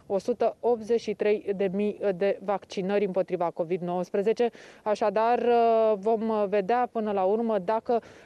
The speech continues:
această țintă propusă de, uh, premierul, uh, Florin Cîțu va ajunge sau nu, uh, să fie îndeplinită în contextul în care, așa cum spuneam, ar trebui făcute zilnic, uh,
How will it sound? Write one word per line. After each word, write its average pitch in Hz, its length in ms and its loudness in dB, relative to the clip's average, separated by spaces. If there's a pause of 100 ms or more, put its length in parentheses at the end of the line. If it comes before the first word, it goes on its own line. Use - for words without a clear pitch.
această 214 800 0
țintă 226 760 0
propusă 214 440 -2
de, 214 240 0 (280)
uh, 208 140 0
premierul, 214 500 0
uh, 196 300 4
Florin 202 420 0
Cîțu 214 260 0
va 220 220 0
ajunge 226 520 0
sau 208 280 -2
nu, 220 320 -2
uh, 202 520 2
să 220 420 0 (200)
fie 214 340 2
îndeplinită 196 640 -2
în 226 100 -2
contextul 208 400 -4
în 202 80 -2
care, 196 160 0
așa 196 180 -2
cum 208 140 -6
spuneam, 208 360 -4 (320)
ar 208 140 0
trebui 214 360 0
făcute 202 340 -2
zilnic, 226 560 -2
uh, 220 200 4